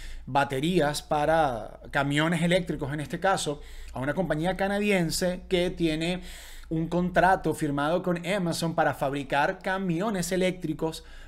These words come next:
para Amazon. El nombre de esa compañía es Lion Electric y aparentemente Romeo Power va entonces a suministrarle baterías, eh, baterías a esta compañía, a Lion Electric, ¿ok? Pero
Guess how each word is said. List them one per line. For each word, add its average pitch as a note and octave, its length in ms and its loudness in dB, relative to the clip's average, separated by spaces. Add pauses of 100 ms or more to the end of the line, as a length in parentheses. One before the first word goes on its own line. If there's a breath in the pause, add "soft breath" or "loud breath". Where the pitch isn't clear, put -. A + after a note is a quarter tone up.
para D3+ 320 4
Amazon. C3+ 580 -2
El C3 140 -4
nombre D3 280 0
de E3+ 80 4
esa F3+ 200 -2
compañía F#3 760 0 (380 loud breath)
es D#3 360 0
Lion E3+ 580 0
Electric F3 680 2
y G#3+ 200 2
aparentemente F3 800 2
Romeo F#3+ 440 2
Power D3+ 420 4 (460 loud breath)
va C#3+ 140 2
entonces E3 640 -2
a D3 280 2
suministrarle E3+ 960 0 (340 loud breath)
baterías, C#3+ 1080 0
eh, C3+ 140 -4
baterías D#3+ 520 0
a C#3 100 -2
esta E3 180 -4
compañía, C#3+ 480 -2
a B2+ 120 -4
Lion C#3 520 -2
Electric, C3 640 -6
¿ok? A2 140 -6 (160)
Pero F#3 300 2